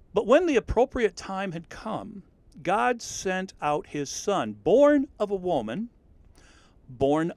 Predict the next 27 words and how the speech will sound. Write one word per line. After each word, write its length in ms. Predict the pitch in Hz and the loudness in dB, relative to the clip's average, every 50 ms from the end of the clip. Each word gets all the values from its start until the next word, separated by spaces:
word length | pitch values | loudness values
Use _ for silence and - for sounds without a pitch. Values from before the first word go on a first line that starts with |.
| - | -6
under 480 | - 269 302 339 330 269 214 175 147 147 - | -2 -2 0 0 2 0 0 0 -2 -6 -8
the 200 | - 139 139 131 | -4 -2 -2 -2
law, 440 | 120 117 113 107 104 101 104 135 156 | -2 -4 -6 -4 -4 -2 -2 -4 -4
to 180 | - - 214 | -4 -6 -6
redeem 500 | 202 208 208 196 151 233 269 320 320 302 | -4 -4 -4 -6 -4 -4 -2 -2 0 0
those 360 | 254 196 175 175 180 180 - | 0 0 2 0 0 -2 -2
who 120 | - 208 214 | -4 -6 -4
were 280 | 214 214 233 247 254 - | 0 0 0 0 0 -2
under 560 | - 247 277 277 240 165 143 127 139 160 208 - | -2 0 2 2 2 0 0 -2 -4 -4 -6 -6
the 140 | 156 175 180 | -6 -8 -6
law, 380 | 175 214 240 254 202 127 104 | -4 -4 -2 0 0 0 -2
so 180 | 101 - - 190 | -2 -2 -4 -2
that 220 | 170 185 180 - - | 2 2 0 0 0
we 320 | 147 202 254 277 294 285 | -6 -4 -2 0 0 0
may 180 | 277 226 214 214 | 0 0 -2 -2
be 200 | 175 202 196 180 | -2 -4 -4 -4
adopted 880 | 151 135 117 - - 147 165 185 196 - - - 117 98 95 - 90 _ _ - _ _ _ - - - - _ - | -4 -4 -8 -6 -2 -2 -2 -2 -4 -6 -8 -8 -8 -8 -8 -10 -20 _ _ -20 _ _ _ -20 -20 -20 -20 _ -8
as 220 | - 139 139 127 - | -6 -4 -4 -4 -6
sons 720 | - - - - 220 226 190 143 110 101 101 107 - - - - - - - _ _ - | -10 -10 -4 -2 -2 0 0 -2 -4 -6 -8 -10 -12 -16 -20 -20 -20 -20 -20 _ _ -6
with 160 | 143 135 107 | -6 -6 -6
full 300 | - - - 147 139 135 | -8 -10 -6 -4 -4 -4
rights." 540 | 123 143 156 139 101 - _ - - - _ _ _ _ _ _ _ _ - _ _ _ _ _ _ _ _ - - - _ _ _ _ - | -4 -4 -4 -6 -8 -10 _ -18 -20 -20 _ _ _ _ _ _ _ _ -20 _ _ _ _ _ _ _ _ -20 -20 -20 _ _ _ _ -20
So 320 | 127 - - 151 131 131 - | -16 -12 -8 -6 -6 -6 -6
even 220 | 202 214 226 220 196 | -8 -8 -6 -8 -8
Paul 280 | - - 269 277 240 | -6 -6 -4 -4 -6
talks 340 | - - 147 123 - - - | -6 -6 -8 -8 -8 -10 -18
about 320 | 139 - 123 107 104 - | -16 -12 -12 -12 -12 -14